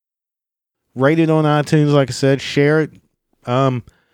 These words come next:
even better, something I would love for you people to do.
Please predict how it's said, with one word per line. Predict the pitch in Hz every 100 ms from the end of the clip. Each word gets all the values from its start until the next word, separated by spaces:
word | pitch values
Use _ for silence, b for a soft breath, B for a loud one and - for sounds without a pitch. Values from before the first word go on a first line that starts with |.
| b
even | - 220 185
better, | 175 196 156 90 _
something | - - 147 135
I | 135
would | 135
love | 120 143 143
for | -
you | 139 127
people | 139 120
to | 110
do. | 110 113 117